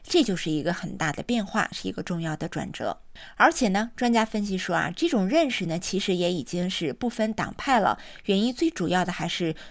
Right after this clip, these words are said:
中共这些年的所作所为，威胁到了美国的安全，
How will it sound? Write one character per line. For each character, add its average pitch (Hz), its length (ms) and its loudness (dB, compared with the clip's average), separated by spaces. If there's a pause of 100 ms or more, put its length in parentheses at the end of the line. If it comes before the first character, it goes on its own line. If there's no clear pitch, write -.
(100)
中 254 180 0
共 202 220 2
这 220 100 0
些 214 140 0
年 180 180 0
的 185 100 0
所 - 220 -4
作 190 160 -4
所 - 200 -4
为， - 180 -2
威 214 120 2
胁 - 160 -2
到 170 160 0
了 156 80 -2
美 78 160 -6
国 - 200 -6
的 - 100 -4
安 208 240 -2
全， 151 260 -4